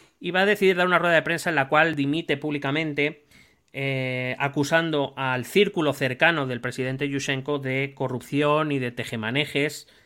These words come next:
de tráfico de influencias, de prevaricación,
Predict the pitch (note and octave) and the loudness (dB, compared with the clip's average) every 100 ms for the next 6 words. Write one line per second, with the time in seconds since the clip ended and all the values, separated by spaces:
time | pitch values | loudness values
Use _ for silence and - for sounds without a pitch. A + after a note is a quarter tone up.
0 | _ B2 A#2 B2+ C3 B2+ A#2+ A#2 A#2+ D3 | _ -12 -8 -6 -4 -4 -4 -4 -2 -2
1 | D3 D3 C#3 C#3+ C3+ C#3 A#2+ A2+ A2+ A#2+ | -2 0 2 4 0 -4 -4 -4 -6 -6
2 | A#2 A#2 A#2+ - E3+ D#3+ F#3+ | -4 -4 -4 -2 -2 -2 -4